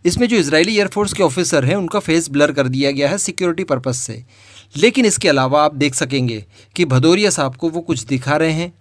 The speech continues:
और ये जो बैकग्राउंड में फाइटर जेट है, ये कोई और नहीं बल्कि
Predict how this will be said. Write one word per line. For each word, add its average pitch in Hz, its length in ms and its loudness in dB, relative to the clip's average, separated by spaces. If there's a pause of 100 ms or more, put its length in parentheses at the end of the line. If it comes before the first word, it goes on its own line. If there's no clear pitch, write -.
(120)
और 165 100 4
ये 190 140 0
जो 208 120 -2
बैकग्राउंड 160 440 2
में 208 100 -2
फाइटर 143 300 -2
जेट 143 260 -2
है, 107 140 -12 (300)
ये 165 80 0
कोई 190 200 0
और 160 200 6
नहीं 190 140 -2
बल्कि 156 320 -4